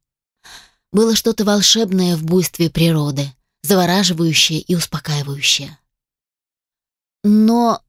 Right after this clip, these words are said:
умиротворение нарушилось каким-то странным нарастающим гулом, будто длительный разряд грозы зарождался где-то в небе. При этом над головой не было ни одного облака, даже белого. Солнце припекало,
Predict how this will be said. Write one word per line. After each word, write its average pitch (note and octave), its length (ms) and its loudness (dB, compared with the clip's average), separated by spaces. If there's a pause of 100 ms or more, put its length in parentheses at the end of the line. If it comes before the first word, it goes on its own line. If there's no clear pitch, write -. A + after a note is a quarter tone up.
умиротворение G#3+ 880 2
нарушилось G#3+ 640 0
каким-то G3+ 400 -2
странным A3 500 2
нарастающим G3+ 760 0
гулом, F#3 440 2 (380)
будто G#3 380 2
длительный G3+ 580 2
разряд G3 480 0
грозы F#3+ 580 0 (380)
зарождался G3+ 720 0
где-то G3+ 400 0
в G3+ 80 -2
небе. D#3+ 540 2 (1000)
При G3+ 140 2
этом G#3 240 2
над G3 140 0
головой G3+ 360 0
не G#3+ 140 2
было F3+ 340 -2
ни F#3 100 2
одного E3+ 400 0
облака, G3+ 560 0 (160)
даже E3 360 0
белого. F#3+ 580 0 (600)
Солнце B3+ 400 2
припекало, A3+ 760 0